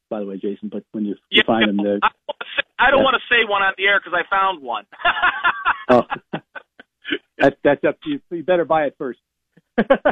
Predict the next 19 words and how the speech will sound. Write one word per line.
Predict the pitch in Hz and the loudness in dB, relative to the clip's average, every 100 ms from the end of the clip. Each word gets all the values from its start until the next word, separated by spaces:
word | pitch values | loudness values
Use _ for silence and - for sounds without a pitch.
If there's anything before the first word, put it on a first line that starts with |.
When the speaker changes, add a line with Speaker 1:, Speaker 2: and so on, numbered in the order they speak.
| - - 330 | 0 -2 0
Speaker 2:
Yeah. | 339 339 - 320 - 339 190 | 4 4 2 -4 -10 -8 2
Yeah, | 190 185 - | 4 4 2
no. | 190 180 143 - | 2 2 0 -2
Speaker 1:
Yeah. | 151 143 | -2 0
Speaker 2:
Exactly, | 135 - 220 220 214 - 123 127 | 0 0 2 4 0 -4 -8 -8
exactly. | 151 180 175 165 131 120 - _ - | -4 2 4 2 -4 -12 -12 _ -12
Speaker 1:
Yeah. | - | -2
Speaker 2:
What | 294 | 2
about | 381 370 | 4 2
Speaker 1:
Yeah. | - 320 | 2 4
Speaker 2:
short-term, | 269 269 277 254 | 4 4 0 -2
what | 254 | -2
about, | 285 277 | 0 -2
uh, | 220 - - | -2 -4 -4
short-term | 240 - 240 214 | -4 -2 -4 -2
bonds, | 214 214 208 | 0 0 -2
like, | 196 - | -2 -4
a | 185 | -2
ultra | 202 214 | -2 -2